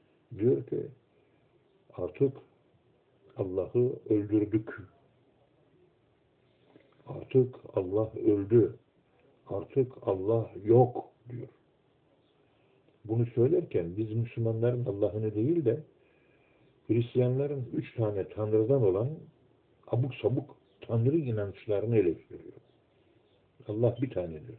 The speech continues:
Üç tane trinite inancı, üçleme inancı bizde yok.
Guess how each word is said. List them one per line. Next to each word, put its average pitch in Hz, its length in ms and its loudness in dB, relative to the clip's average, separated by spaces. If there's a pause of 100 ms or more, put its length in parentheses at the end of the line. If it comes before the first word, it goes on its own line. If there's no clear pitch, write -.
(1120)
Üç 127 180 -8
tane 95 300 -2
trinite 113 800 2
inancı, 95 600 -4 (180)
üçleme 120 640 -2
inancı 110 560 2
bizde 127 240 6
yok. 135 320 12